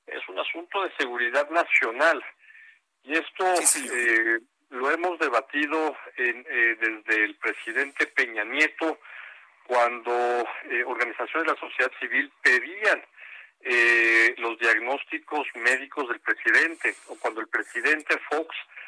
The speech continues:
Speaker 1: casualmente se opera y entra a cirugía cuando iba a votar el Consejo de Seguridad la intervención en Irak, por ejemplo.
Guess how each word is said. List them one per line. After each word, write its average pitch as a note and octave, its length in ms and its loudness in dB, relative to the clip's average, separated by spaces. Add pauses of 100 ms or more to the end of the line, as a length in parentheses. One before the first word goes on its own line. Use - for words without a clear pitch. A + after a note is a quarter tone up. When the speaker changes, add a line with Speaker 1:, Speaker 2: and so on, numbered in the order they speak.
(280)
Speaker 1:
casualmente C#3 800 -2
se - 80 6
opera D3 600 4
y C#3 80 -4
entra C#3 220 0
a - 160 -4
cirugía B2+ 500 0
cuando A#2 340 0
iba C3+ 420 4 (340)
a A2+ 80 0
votar C3 380 2
el C3 120 -2
Consejo C3 440 0
de - 80 -6
Seguridad A#2+ 280 0
la C3+ 80 0
intervención B2 760 2
en A2+ 140 -2
Irak, D3 320 4 (220)
por - 100 -10
ejemplo. - 440 -2